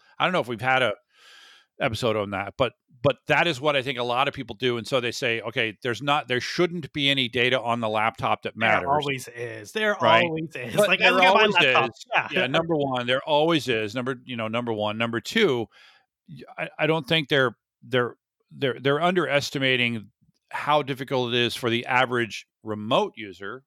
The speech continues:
Speaker 1: right now, all
Speaker 2: Everyone's
Speaker 1: users,
Speaker 2: remote. <laughs>
Speaker 1: um, how much effort,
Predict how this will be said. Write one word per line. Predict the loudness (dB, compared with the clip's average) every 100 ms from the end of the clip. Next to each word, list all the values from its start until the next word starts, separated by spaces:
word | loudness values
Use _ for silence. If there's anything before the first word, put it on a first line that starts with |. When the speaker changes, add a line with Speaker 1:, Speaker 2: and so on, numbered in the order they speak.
| _
Speaker 1:
right | -6 -6
now, | -4 -4 -4 -8 _ _ _ _ _
all | 0 2
Speaker 2:
Everyone's | 0 -2 -2
Speaker 1:
users, | -2 -4 -10 -18 -8
Speaker 2:
remote. | -8 -8 -12 -12 -20 _ _ -8
<laughs> |
Speaker 1:
um, | -2 2 2 0 -4 -12 -14
how | -14 -8 0 2 2 0
much | -2 0 0 -2
effort, | -2 -2 -2 -4 -4